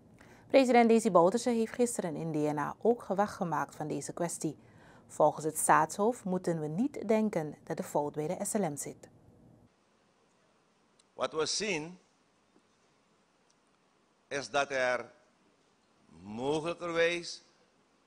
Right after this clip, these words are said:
Speaker 2: daadwerkelijk een veiligheidsrisico zou kunnen ontstaan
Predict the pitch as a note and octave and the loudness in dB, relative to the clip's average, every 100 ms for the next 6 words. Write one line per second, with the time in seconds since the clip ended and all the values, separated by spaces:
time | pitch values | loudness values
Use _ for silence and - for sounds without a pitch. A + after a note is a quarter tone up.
0 | - A#2+ A#2+ A2+ - - B2 E3+ F#3 F#3+ | -8 0 0 -2 -10 -4 -2 -2 -2 -8
1 | - F3 F3 D#3+ C3+ _ _ _ _ _ | -8 -10 -10 -12 -14 _ _ _ _ _
2 | - C#3 D3+ D#3+ C#3 D3 - A2 B2+ - | -12 -2 0 0 -2 -4 -4 -10 -10 -10
3 | B2 A#2+ G#2+ - A2+ A#2 A2+ A#2 A2 G#2+ | -8 -8 -10 -6 -6 -6 -6 -8 -6 -10
4 | G2 - - - E3+ E3+ B2+ B2+ C#3 | -14 -14 -18 -8 2 4 4 0 -6